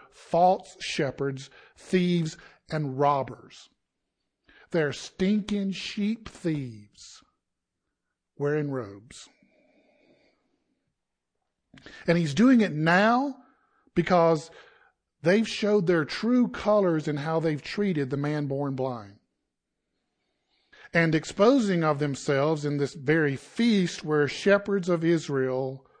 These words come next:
play such a prominent idea, the Feast of Tabernacles. Jesus is doing it now because this very subject is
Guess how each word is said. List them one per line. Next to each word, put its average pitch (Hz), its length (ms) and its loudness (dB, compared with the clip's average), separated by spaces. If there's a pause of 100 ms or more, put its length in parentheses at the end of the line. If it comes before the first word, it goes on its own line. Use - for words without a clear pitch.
(360)
play 160 300 0
such 156 240 -6
a 135 80 -6
prominent 170 540 -2
idea, 143 600 -4
the 139 120 -8
Feast - 420 -10
of 175 140 -8
Tabernacles. 170 1000 -10 (2000)
Jesus 190 400 -2
is 165 100 -2
doing 190 300 2
it 165 100 -6
now 170 260 0
because 151 520 -2
this 190 240 0
very 185 260 -2
subject 147 720 -4
is 135 300 -8